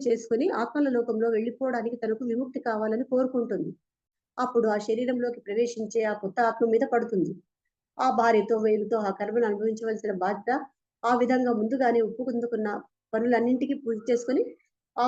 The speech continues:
వాకినిగా వచ్చిన ఆత్మకు తన సొంత పనులు జ-, కర్మలను గురించి పనిచేయడానికి అనుమతి లభిస్తుంది. డోలోరిస్, అయితే ఆ వాకిన ఆత్మ ఆ శరీరం ఏ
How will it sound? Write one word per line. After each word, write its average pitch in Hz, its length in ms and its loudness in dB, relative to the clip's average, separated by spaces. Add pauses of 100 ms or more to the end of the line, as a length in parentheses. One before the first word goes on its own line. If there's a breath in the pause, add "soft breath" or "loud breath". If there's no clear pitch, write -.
వాకినిగా 285 500 4
వచ్చిన 240 320 -2
ఆత్మకు 240 360 -2
తన 247 180 0
సొంత 220 260 -4
పనులు 226 320 -4
జ-, 190 240 0 (260)
కర్మలను 233 460 4 (340)
గురించి 226 420 0
పనిచేయడానికి 233 680 0
అనుమతి 240 300 0
లభిస్తుంది. 196 520 -4 (920)
డోలోరిస్, 233 600 4
అయితే 220 280 2 (180)
ఆ - 20 0 (100)
వాకిన 240 360 0
ఆత్మ 214 260 -2
ఆ 220 100 -2
శరీరం 220 500 0 (540)
ఏ - 20 8